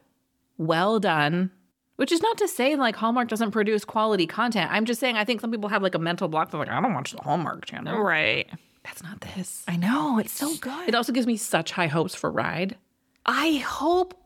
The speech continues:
Speaker 2: I'm afraid that Ride's gonna fall below my
Speaker 1: 'Cause
Speaker 2: expectations.
Speaker 1: the bar has been set so high.
Speaker 2: Yes.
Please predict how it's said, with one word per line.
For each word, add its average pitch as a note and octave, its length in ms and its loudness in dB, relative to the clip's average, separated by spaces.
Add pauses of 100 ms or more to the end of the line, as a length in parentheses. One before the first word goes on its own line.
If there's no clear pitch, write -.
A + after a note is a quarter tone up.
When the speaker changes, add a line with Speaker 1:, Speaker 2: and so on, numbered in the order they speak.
(380)
Speaker 2:
I'm E4+ 240 2
afraid E4+ 580 0
that C#4 200 4
Ride's B3 340 2
gonna B3 360 2 (580)
fall A#3 540 2 (460)
below G#3 400 2
my G3 140 4
Speaker 1:
'Cause - 80 -2
Speaker 2:
expectations. F#3+ 500 0
Speaker 1:
the F#3+ 60 2
bar E3 140 4
has E3 100 2
been F#3 160 2
set E3+ 180 2
so D#3+ 140 2
high. D3+ 240 4
Speaker 2:
Yes. E3+ 600 0